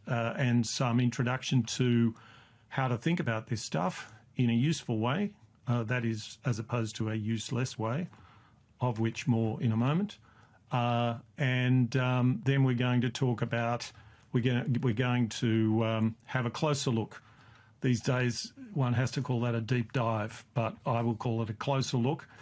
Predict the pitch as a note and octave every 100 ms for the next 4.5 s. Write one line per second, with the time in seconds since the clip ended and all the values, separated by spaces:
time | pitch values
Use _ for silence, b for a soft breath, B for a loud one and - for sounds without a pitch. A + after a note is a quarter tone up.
0 | B B - - B2 A2+ - - C3 A#2
1 | A#2 A2+ A#2 - - B2+ A#2+ B2 A#2 -
2 | A2+ B2+ - B2+ A#2 - A#2+ C#3 B2+ -
3 | A2+ A2 A#2 - A2 A2 - A2+ F#2+ -
4 | A2 G#2 A2 A2 G#2+